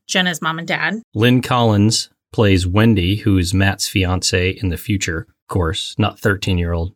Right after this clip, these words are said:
Speaker 2: Matt's
Speaker 1: <laughs>
Speaker 2: fiance.
Speaker 1: Right. Susan Egan was Tracy Hansen.
Speaker 2: Samuel Ball plays Alex Carlson, who is Jenna's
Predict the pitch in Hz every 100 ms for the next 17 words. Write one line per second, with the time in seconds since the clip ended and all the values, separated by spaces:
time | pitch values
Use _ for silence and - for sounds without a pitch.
0 | - 92 254 104 95 90 85 - 294 233
1 | 190 190 _ - - - - - _ -
2 | 294 277 262 214 220 220 226 262 - _
3 | - 214 196 - 226 220 220 190 156 -
4 | 170 196 240 _ _ - - 123 131 120
5 | 95 87 104 110 90 80 78 _ - 107
6 | 95 90 87 80 - - 113 101 90 -
7 | - - - 120 135 - 170 185 180 120
8 | 98 92 - 104 98 92 -